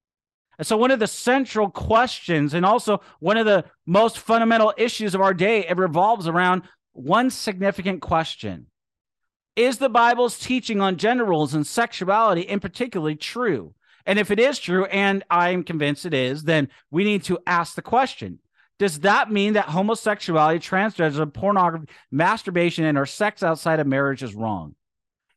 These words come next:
And the answer to that question is a resounding yes. Biblical sexuality and biblical gender roles begin in the heartbeat of our Creator God. You see, he first took man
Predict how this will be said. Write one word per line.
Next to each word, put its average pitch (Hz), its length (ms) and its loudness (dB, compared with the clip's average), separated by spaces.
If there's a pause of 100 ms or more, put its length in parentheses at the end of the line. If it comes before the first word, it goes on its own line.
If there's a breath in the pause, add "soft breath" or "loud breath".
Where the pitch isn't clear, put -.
(100)
And 160 100 0
the - 160 -6
answer 220 380 -2
to 143 140 -12
that 165 200 -2
question 143 720 -2
is 151 120 -4
a 143 60 -4
resounding 131 500 -2
yes. 110 540 -10 (720)
Biblical 226 380 0
sexuality 156 760 0
and 117 140 -4
biblical 170 340 0
gender 165 340 -2
roles 120 280 -2 (240 soft breath)
begin 160 300 0
in 160 80 0
the 147 80 2
heartbeat 139 500 0
of 131 140 0
our 131 160 2
Creator 117 380 -4
God. 92 420 -4 (500)
You 151 80 -4
see, 220 220 0
he 196 180 -4
first 262 400 -2
took 196 220 -2
man 143 380 0